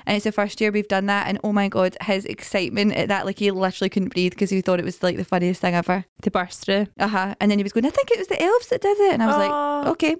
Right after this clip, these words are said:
Speaker 1: it was the elves that did it." I actually forgot to do the whole goodbye to the elves thing. Just forgot.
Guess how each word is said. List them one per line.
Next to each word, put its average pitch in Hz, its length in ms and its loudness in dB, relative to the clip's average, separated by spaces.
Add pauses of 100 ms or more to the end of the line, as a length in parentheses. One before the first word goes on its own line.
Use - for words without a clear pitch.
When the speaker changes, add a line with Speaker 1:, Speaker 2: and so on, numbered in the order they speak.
Speaker 1:
it 226 120 0
was 208 140 0
the 208 80 2
elves 220 180 -2
that 240 80 -6
did 202 160 -2
it." - 180 -4 (340)
I 202 120 -4
actually 233 180 -4
forgot 202 320 -2
to 190 140 -8 (180)
do 196 160 2
the 190 80 0
whole 196 220 2
goodbye 196 340 -2
to - 100 -6
the 196 100 0
elves 196 180 0
thing. 240 240 4 (480)
Just - 160 -14
forgot. 190 320 0